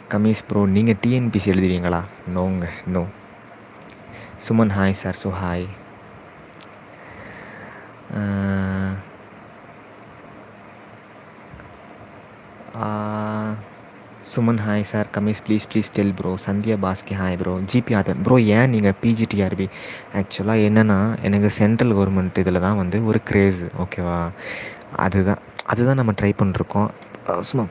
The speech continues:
பக்கத்துல போயிட்டோம், ரைட்டுங்களா? பக்கத்துல போயிட்டோம். அது இதுன்னு சொல்லி எல்லாம் கலந்து அடிக்கிறதுக்கு ஒரே, ஒரே இதா போலாம்லங்க, அதுதாங்க, சரிங்களா? ஆ, early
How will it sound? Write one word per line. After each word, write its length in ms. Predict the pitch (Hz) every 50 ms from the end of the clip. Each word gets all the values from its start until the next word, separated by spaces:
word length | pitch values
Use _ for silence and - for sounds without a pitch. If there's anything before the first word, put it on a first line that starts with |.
| - -
பக்கத்துல 300 | 110 - - 135 - 127 - -
போயிட்டோம், 400 | 127 127 123 - 104 76 64 - - - - - - - - - - - - - - - - - -
ரைட்டுங்களா? 520 | 110 107 101 - 104 95 87 90 92 92 90 - -
பக்கத்துல 300 | 104 - - 127 120 110 - -
போயிட்டோம். 360 | 110 110 - - - - - - - - - - - - - - - - - - - - - - - - - - -
அது 420 | - - 85 - 90 92 92 92 -
இதுன்னு 180 | - 104 104 104
சொல்லி 260 | 101 - 101 101 101
எல்லாம் 320 | 92 95 98 104 104 104
கலந்து 340 | - - 98 101 104 104 101
அடிக்கிறதுக்கு 640 | 98 98 - 98 98 92 101 - - 117 107 95 - - - - - - -
ஒரே, 380 | - 101 101 104 113 120 127 131 - - - - - - 69 64 57 - -
ஒரே 340 | - 101 113 117 123 127 127
இதா 160 | 120 117 113 - -
போலாம்லங்க, 680 | 107 101 98 92 90 90 90 85 85 90 90 90 87 92 - -
அதுதாங்க, 480 | - 87 87 90 87 92 90 87 85 85 85 - - - - - -
சரிங்களா? 360 | 98 90 85 85 85 82 85 90 - - - - - - - - - - - - - - - - - - - - - - - - - - - - - - - - - - - - - - - - - - - - - - - - - - - -
ஆ, 200 | 101 107 104 98
early 600 | 98 98 107 117 127 135 135 135 135 139 131 -